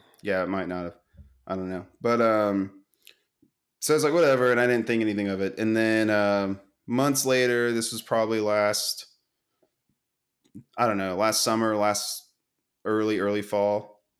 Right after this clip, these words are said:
uh, I got an invitation to a screening of it, which was also virtual. I didn't know anything about the movie. It just said Coda,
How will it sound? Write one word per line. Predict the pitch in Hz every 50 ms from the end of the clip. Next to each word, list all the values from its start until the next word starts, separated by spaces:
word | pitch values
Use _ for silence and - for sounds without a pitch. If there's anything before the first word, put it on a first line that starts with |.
| _ _ _ _ _ - -
uh, | 107 107 104 104 104 104 101 98 - -
I | 113
got | 110 117 120
an | 120 123
invitation | 123 117 107 - 127 117 113 117 127 117 110
to | 110 - 123 117 110 107 107 107 107 104 101 101 101 - _ _ _ _ _ _ _ - -
a | 107 107 101 98
screening | - - - - 135 147 160 151 135 113 104 98
of | 92 90 90
it, | 92 92 95 - - - - -
which | 90 87 107 - -
was | 110 98
also | 101 101 104 - 120 101
virtual. | 90 98 92 87 - - 87 90 92 92 - - _ _ _ _ _ _ _ _ _ -
I | - 117
didn't | 131 131
know | 131 123
anything | 123 135 143 139 147 143
about | 139 131 123 -
the | 123
movie. | 120 120 120 107 104
It | 104 104
just | 104 -
said | 135 120 104 -
Coda, | - 127 123 123 120 95 85 87 98 -